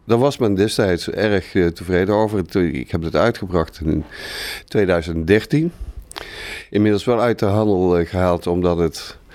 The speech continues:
eh, multimediaal in-, inzetbaar was. Betekent dat ik ge-, eh, gebruik maakte van, eh, Q R-codes in het boek.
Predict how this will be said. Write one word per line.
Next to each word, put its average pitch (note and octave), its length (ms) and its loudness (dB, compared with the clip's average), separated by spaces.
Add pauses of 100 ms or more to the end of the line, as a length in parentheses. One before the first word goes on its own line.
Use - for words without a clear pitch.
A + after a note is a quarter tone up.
(400)
eh, F2 440 2 (440)
multimediaal G2 840 2
in-, F#2 440 2
inzetbaar F#2+ 920 0
was. C3 420 -2
Betekent A2 540 0
dat E2+ 180 0
ik F#2 100 0
ge-, - 300 -4
eh, F2+ 240 4
gebruik C3+ 400 -2
maakte F2 440 -2 (640)
van, B2 400 0
eh, E2+ 160 2
Q - 60 -6
R-codes A#2 600 0
in - 180 0
het B2 140 0
boek. D3+ 260 -2